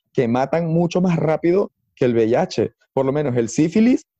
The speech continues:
se pro-, o sea, sale en la sangre positivo a los catorce días exactos y tiene tres estadios.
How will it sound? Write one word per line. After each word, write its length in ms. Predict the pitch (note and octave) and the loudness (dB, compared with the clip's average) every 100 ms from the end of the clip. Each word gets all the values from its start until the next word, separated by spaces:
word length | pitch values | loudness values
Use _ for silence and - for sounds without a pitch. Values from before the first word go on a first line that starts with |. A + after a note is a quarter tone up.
| _ | _
se 300 | - - C#3+ | -12 -2 -2
pro-, 220 | A#2+ C3 B2+ | 0 -2 -2
o 100 | B2+ | -2
sea, 340 | B2+ A2 G#2+ | -2 -2 -4
sale 540 | - - C3+ C#3+ F3+ F3 | -6 -4 -2 -2 -2 0
en 100 | D3 | 0
la 100 | B2+ | -2
sangre 320 | - C3 D#3 | -4 -2 0
positivo 480 | D#3+ C#3+ A#2+ D3+ G3 | 0 -2 0 0 0
a 60 | |
los 100 | E3 | 0
catorce 480 | - B2 C3+ A#2+ A#2 | -2 -2 -2 -2 -2
días 400 | A#2+ D#3+ - - - | 0 0 -2 -4 -6
exactos 680 | A#2+ - C3 - - - _ _ _ | -2 -2 -2 -4 -12 -12 _ _ _
y 80 | C3 | -4
tiene 260 | B2+ C3 D3+ | 0 0 0
tres 220 | D#3+ D#3 | -2 -2
estadios. 680 | C3 - D#3 C3+ G2+ - | -4 -2 -2 0 -2 -6